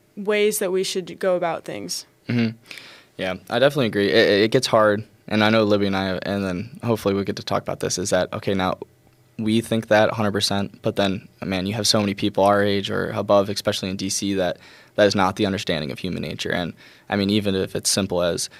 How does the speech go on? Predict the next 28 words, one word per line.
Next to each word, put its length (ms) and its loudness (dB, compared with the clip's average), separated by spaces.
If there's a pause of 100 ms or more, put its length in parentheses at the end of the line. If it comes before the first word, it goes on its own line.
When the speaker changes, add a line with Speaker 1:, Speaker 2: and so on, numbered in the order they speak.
(140)
Speaker 2:
human 200 0
natures 460 -6
are 120 0
inher-, 280 -6
or 120 -2
human 260 0
nature 260 -4
is 80 -6
inherently 360 -6
good 280 2
or 300 -2
evil, 440 -8 (320)
um, 360 -2
aside 280 2
from 200 -6
being 180 -4
sin 220 -4
and 80 -8
broken, 420 -4 (920)
how 120 2
do 80 6
we 80 2
have 220 4
then 200 -2 (120)
those 200 -2
next 200 -4
conversations? 800 -6
Um, 320 -8